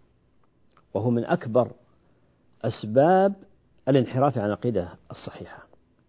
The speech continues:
والغلو معناه من حيث اللغة كما هو المعتاد التعريف به، كما يقول ابن فارس،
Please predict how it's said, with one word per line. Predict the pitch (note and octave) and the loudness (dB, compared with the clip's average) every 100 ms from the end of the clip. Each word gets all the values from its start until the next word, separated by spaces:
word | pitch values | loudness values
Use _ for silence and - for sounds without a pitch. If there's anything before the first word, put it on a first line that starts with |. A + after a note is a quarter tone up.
| _ _ _ _ _ - _ - _ - | _ _ _ _ _ -20 _ -20 _ 8
والغلو | F#3 D3+ E3+ A#3 C4 - _ _ - | 10 10 10 8 4 -6 _ _ 2
معناه | - F3 E3 | 6 6 6
من | C3 A2 | 4 0
حيث | B2+ | -2
اللغة | A2+ G#2 F#2 F#2 A2+ | 0 2 2 0 -4
كما | - - | -12 -14
هو | - D2 A1+ | -14 -14 -14
المعتاد | C#2 D2 F#2+ G#2 E2+ D#2 - _ _ | -14 -14 -10 -6 -6 -8 -18 _ _
التعريف | F#2+ C3 G#2+ | -8 -6 -6
به، | F2+ F#2+ A#2 G#3 - _ _ _ | -6 -4 -4 -6 -14 _ _ _
كما | - D#3+ | 2 4
يقول | D#3+ E3 | 6 6
ابن | B2 G#2 | 6 4
فارس، | A2+ E2+ F2+ - - | 0 0 -2 -4 -12